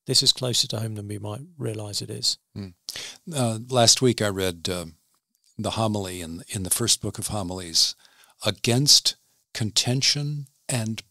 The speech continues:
Speaker 2: Brawling.
Speaker 1: Tell us what the book of homilies, where
Speaker 2: Um,
Speaker 1: that's found.
Speaker 2: Well, in the, as the Reformation was unfolding in England, uh, the, the tragedy was that the pastors in the churches were so underdeveloped, underinvested in,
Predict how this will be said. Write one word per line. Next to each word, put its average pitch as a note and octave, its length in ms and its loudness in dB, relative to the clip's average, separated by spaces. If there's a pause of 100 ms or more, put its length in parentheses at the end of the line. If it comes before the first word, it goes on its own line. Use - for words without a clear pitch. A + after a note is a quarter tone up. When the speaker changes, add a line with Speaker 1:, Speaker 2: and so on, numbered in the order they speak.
Speaker 2:
Brawling. F2 640 -4 (300)
Speaker 1:
Tell F#3 160 0
us F3 140 2
what D#3+ 240 -8
the D3 80 -2
book C#3 220 -6
of C3 80 -6
homilies, D3 580 2 (160)
where C3 140 -2
Speaker 2:
Um, A#2 80 0
Speaker 1:
that's A2+ 200 0
found. D3 400 -8
Speaker 2:
Well, B2+ 220 2
in D#3+ 240 6
the, C3+ 160 -2
as A#2 140 4
the A2 80 -2
Reformation B2+ 680 4
was A2 200 2
unfolding A2 640 -2
in G2 220 -8
England, A2+ 680 -2 (720)
uh, G2+ 320 -6
the, G#2+ 220 -8 (100)
the A2+ 120 -2
tragedy D#3 520 2
was G#2+ 280 0
that A#2+ 160 0
the - 100 -6
pastors C#3 720 2
in A2 140 -2
the F#2 80 -6
churches A2 680 0
were G#2 140 -6
so C3+ 480 4
underdeveloped, A2+ 720 -2
underinvested A2 1000 0
in, F2+ 360 -8